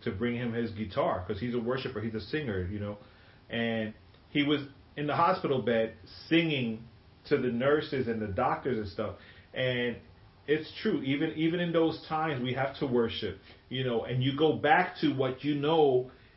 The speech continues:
is giving glory to God and, and where your testimony's coming from, you know, and it, like, the same way the, the songs pop into your mind, it's just like when we're talking and a scripture pops into your mind, you're like, "Oh,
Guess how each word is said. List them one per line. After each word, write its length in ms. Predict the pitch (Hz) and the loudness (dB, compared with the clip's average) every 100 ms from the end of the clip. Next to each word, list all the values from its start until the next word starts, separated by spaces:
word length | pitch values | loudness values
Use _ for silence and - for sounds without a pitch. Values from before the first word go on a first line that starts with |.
| - | -4
is 360 | 139 139 123 | 0 2 0
giving 360 | 98 147 147 143 | 2 4 4 0
glory 400 | 127 139 143 135 | 2 4 4 2
to 100 | 135 113 | -2 0
God 360 | 127 151 143 | 2 4 2
and, 120 | 123 117 | 2 0
and 160 | 120 | -2
where 100 | 120 | 0
your 140 | 120 113 | 2 0
testimony's 640 | 139 131 131 131 123 101 - | -4 -6 -4 -2 -2 -4 -4
coming 300 | 147 143 110 90 | -4 -4 -6 -6
from, 220 | 98 90 87 - - - | -6 -6 -8 -16 -20 -6
you 120 | 123 | -2
know, 140 | 120 107 | 0 0
and 120 | 110 | -2
it, 100 | 113 - | -4 -4
like, 200 | 120 117 87 - - - 113 | -2 -2 -6 -20 -20 -14 -4
the 160 | 110 | -2
same 180 | - 147 | 0 2
way 100 | 151 143 | 2 2
the, 160 | 131 127 | 0 -4
the 100 | 123 | -2
songs 360 | 143 143 143 | 0 0 0
pop 200 | 151 139 139 | 0 0 0
into 180 | 127 | -4
your 120 | 131 120 | -4 -2
mind, 240 | 123 120 | -2 -2
it's 80 | 117 | -4
just 160 | 123 | -2
like 120 | 127 123 | -2 0
when 140 | 117 | -2
we're 120 | 113 | -2
talking 360 | - 123 127 113 | -2 -2 -2 -4
and 100 | 107 | -4
a 40 | |
scripture 360 | 95 151 151 139 | 0 0 2 0
pops 220 | 139 120 131 | 0 -2 -2
into 140 | 127 | -4
your 80 | 123 | -4
mind, 160 | 135 147 | -2 -2
you're 40 | 156 | -2
like, 60 | - | 2
"Oh, 240 | 214 | 2